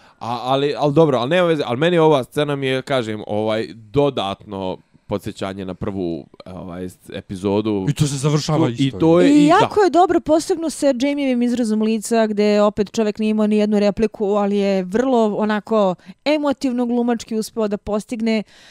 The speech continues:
Speaker 3: a, poentu koliki je put on prošao kao lik i kako mu je kada se suočava sa posljedicama onoga što je uradio, the things he did for love.
Speaker 2: I
Speaker 1: Ja,
Speaker 2: onda?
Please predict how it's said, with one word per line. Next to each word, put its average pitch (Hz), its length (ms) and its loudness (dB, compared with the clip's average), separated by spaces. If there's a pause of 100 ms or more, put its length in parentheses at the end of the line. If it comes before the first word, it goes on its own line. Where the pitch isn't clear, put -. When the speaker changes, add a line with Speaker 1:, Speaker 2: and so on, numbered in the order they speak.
(360)
Speaker 3:
a, 190 240 -2 (460)
poentu 330 500 -4
koliki 277 640 -2
je 330 120 6
put - 460 0
on 392 280 4
prošao 277 520 2
kao 233 260 2
lik 311 340 2
i - 140 -8
kako 320 340 0
mu 269 120 0
je 254 60 2
kada 226 240 -2
se 233 140 -6
suočava 233 480 0
sa 226 140 -4
posljedicama 220 680 -2
onoga 208 340 0
što - 180 -2
je 214 180 4
uradio, 196 800 2
the 175 180 0
things 262 340 -4
he 262 100 -2
did 226 180 0
for 226 140 0
love. 180 300 4 (440)
Speaker 2:
I 123 140 -6
Speaker 1:
Ja, 160 120 2
Speaker 2:
onda? 175 380 -4